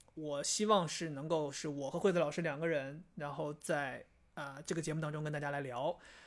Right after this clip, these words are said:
呃，我也会在其他的节目当中尽可能多的去找到更多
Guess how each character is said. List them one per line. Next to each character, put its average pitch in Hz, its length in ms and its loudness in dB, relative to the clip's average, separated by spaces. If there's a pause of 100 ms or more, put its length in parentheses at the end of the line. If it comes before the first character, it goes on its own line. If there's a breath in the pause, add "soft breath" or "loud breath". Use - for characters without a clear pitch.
(340 soft breath)
呃， 151 400 -6 (100)
我 220 140 12
也 240 80 12
会 254 200 8
在 180 560 8 (360)
其 - 160 0
他 208 140 6
的 233 80 8
节 160 160 0
目 156 80 -4
当 170 180 0
中 185 220 0
尽 339 160 0
可 185 140 2
能 139 160 -6
多 277 200 4
的 269 200 0
去 202 320 -2
找 - 200 -4
到 170 160 0
更 190 160 4
多 208 440 4